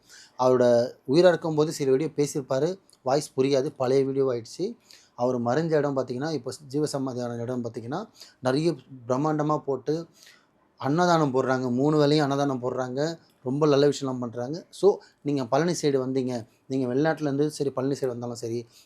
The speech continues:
இல்ல சென்னையில இருக்கவங்க பழனி சைடு போனாலும் சரி, இல்ல பழனியில இருக்கிறவங்க போகாம இருந்தீங்கன்னாலும் சரி, கணக்கம்பட்டி ஐயா சித்தி கோவிலுக்கு, அந்த இடத்துக்கு, அந்த ஜீவசமாதிக்கு போய் சாட்சியகமா உக்காந்து, நீங்க அங்க முக்கியமா செய்ய வேண்டிய ஒண்ணு சொல்லிடுறேன். போய் என்ன பண்றீங்கன்னா, முதல்ல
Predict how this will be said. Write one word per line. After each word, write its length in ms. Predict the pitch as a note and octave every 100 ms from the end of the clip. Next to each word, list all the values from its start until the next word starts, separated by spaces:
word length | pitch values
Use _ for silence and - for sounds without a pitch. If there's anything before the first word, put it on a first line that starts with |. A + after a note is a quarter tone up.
| -
இல்ல 160 | C#3+
சென்னையில 400 | C#3+ C#3 D3+ F3+
இருக்கவங்க 320 | E3+ C#3+ C#3+ C#3
பழனி 260 | C3 C3+ C3
சைடு 120 | B2
போனாலும் 300 | B2 A#2 A#2
சரி, 300 | A2+ A2+ A#2+ _ - -
இல்ல 200 | D#3+ E3+
பழனியில 400 | C#3+ D#3+ F3 F#3+
இருக்கிறவங்க 380 | F#3 D#3+ D3 D#3+
போகாம 360 | C3 C#3 D#3 C#3
இருந்தீங்கன்னாலும் 400 | B2 B2 A#2 A#2
சரி, 220 | A2+ C#4 - - _ -
கணக்கம்பட்டி 580 | C3+ E3 E3 D3+ C3 B2
ஐயா 180 | A#2+
சித்தி 360 | A#2 B2+ - -
கோவிலுக்கு, 640 | - C3+ C3+ B2 A#2+ G3 G#3+ _ _ -
அந்த 320 | B2 C3 C3
இடத்துக்கு, 640 | B2+ D3 - D3 - G#3
அந்த 140 | D#3 A#2
ஜீவசமாதிக்கு 800 | B2 C#3+ C3+ B2+ A#2+ A#2 F#3 D#3+
போய் 400 | - C3 C#3 F#3+ G3 - - -
சாட்சியகமா 580 | B2+ C3+ - C3 B2 D#3+
உக்காந்து, 600 | C3 - C#3 B2+ C3+ G#3 - _ _ -
நீங்க 220 | C3+ B2+
அங்க 120 | A#2
முக்கியமா 420 | A#2+ C3 - E3+ F3
செய்ய 220 | D3+ D3
வேண்டிய 220 | C#3 A#2+
ஒண்ணு 160 | A#2+ B2+
சொல்லிடுறேன். 400 | B2 A#2 D3+ G3 _ - _ _
போய் 180 | D#3 G3
என்ன 180 | D#3 E3
பண்றீங்கன்னா, 420 | D3+ C3+ C3 C3+
முதல்ல 300 | A#2+ D3